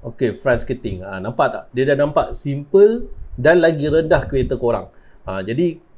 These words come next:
kat sini adalah permainan ilus-, illusion, ilusi lah macam tu lebih kurang untuk nampakkan kereta korang lagi rendah bila korang tam-, tambah front skirt dan juga side skirt. Okey. Jadi ini adalah setup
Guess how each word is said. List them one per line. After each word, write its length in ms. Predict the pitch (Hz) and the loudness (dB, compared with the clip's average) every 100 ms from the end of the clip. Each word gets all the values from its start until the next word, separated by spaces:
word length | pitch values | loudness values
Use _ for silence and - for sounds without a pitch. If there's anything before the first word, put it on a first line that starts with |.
| - | -20
kat 160 | - 117 | -8 -8
sini 240 | 135 170 | -6 -4
adalah 480 | 139 131 139 131 110 117 - _ | -2 -2 -2 -4 -6 -16 -18 _
permainan 560 | 127 123 131 135 143 131 | -2 0 -2 -2 -2 -4
ilus-, 480 | 135 131 143 - - - | -4 -4 -4 -8 -18 -10
illusion, 640 | 127 120 123 131 156 127 117 | -6 -4 -4 -4 -2 -2 -4
ilusi 560 | 120 127 131 - 143 | -4 -4 -4 -4 0
lah 160 | 151 120 | 4 2
macam 160 | 117 123 | 2 -4
tu 160 | 131 | -2
lebih 240 | 127 123 123 | -2 -2 0
kurang 320 | 131 151 120 | 0 0 -2
untuk 320 | 123 156 127 | -8 -6 -4
nampakkan 480 | 120 127 - - 127 | -4 -4 -8 -8 -8
kereta 320 | 113 110 120 | -8 -8 -8
korang 320 | 113 117 127 | -6 -4 -4
lagi 240 | 101 104 101 | -4 -4 -6
rendah 320 | 107 117 92 | -4 -6 -6
bila 240 | 101 101 | -12 -12
korang 240 | 104 107 - | -8 -8 -6
tam-, 220 | 107 - - - | -8 -8 -10 -8
tambah 400 | 104 110 120 - | -6 -2 -2 -2
front 240 | 113 104 | -6 -6
skirt 320 | - 196 - - - - | 0 0 0 -8 -20 -10
dan 240 | - 131 127 | 0 0 0
juga 240 | 117 113 | -2 -4
side 240 | 110 113 - | -4 -8 -8
skirt. 320 | - 98 - - - - - | -8 -8 -8 -16 -20 -14 -4
Okey. 320 | 117 165 185 - _ - - - - - | 0 0 -2 -8 _ -20 -20 -20 -20 -2
Jadi 400 | 123 160 160 156 | 2 4 4 4
ini 240 | 196 226 175 | 2 4 4
adalah 320 | 165 175 170 | 4 6 6
setup 640 | - 175 175 277 - - | 4 -2 4 2 2 -6